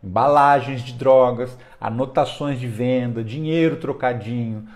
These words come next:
Tudo isso são indícios de comércio. Nesse caso, mesmo que for pouca droga, a pessoa vai ser enquadrada por tráfico.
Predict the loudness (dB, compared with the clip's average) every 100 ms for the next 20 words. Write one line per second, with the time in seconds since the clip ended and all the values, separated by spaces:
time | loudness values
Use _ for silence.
0 | -20 _ _ -8 -4 0 0 -2 -6 -6
1 | -4 -4 -6 -8 -10 -10 -10 -2 -2 0
2 | -2 -2 -6 -16 -18 -20 _ _ -12 -10
3 | -10 -4 -2 -2 -4 -6 -2 0 0 -2
4 | -2 -2 0 4 2 2 -2 2 4 4
5 | 0 -8 -16 -16 -10 -6 -2 0 2 2
6 | 0 -4 -6 0 0 0 -2 -2 -8 -10
7 | -8 -8 -10 -20